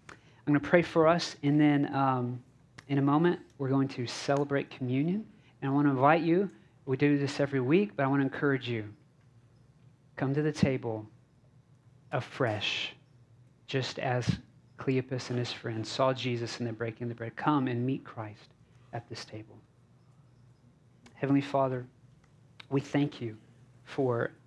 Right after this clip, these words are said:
loving the world so much that you gave us your one and only Son. And that out of love, he stretched his, his arms of love out on the hardwood of the cross so that it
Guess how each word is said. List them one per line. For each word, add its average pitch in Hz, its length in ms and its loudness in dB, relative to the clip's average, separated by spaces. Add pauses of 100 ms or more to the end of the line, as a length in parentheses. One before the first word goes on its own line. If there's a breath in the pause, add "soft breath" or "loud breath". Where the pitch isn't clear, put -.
(160)
loving 143 340 4
the 143 80 4
world 131 320 0
so 139 240 -2
much 131 460 -4 (680)
that - 220 -4
you 135 60 -4
gave 131 440 0
us 135 300 -4
your 117 160 -10
one 127 260 -2
and 127 100 0
only 123 200 -2
Son. 117 400 -10 (2250 soft breath)
And 139 100 0
that 135 140 2
out 143 220 6
of 135 160 -2
love, 127 260 2
he - 140 -10
stretched - 560 -4
his, - 340 -6 (800)
his 127 180 0
arms 147 360 4
of 139 160 -4
love 123 240 0
out 117 260 -2
on 123 160 -2
the 123 60 -4
hardwood 123 480 -4
of 117 80 -8
the 120 80 -10
cross - 600 -16 (680)
so - 220 -2
that 127 160 2
it 127 80 -6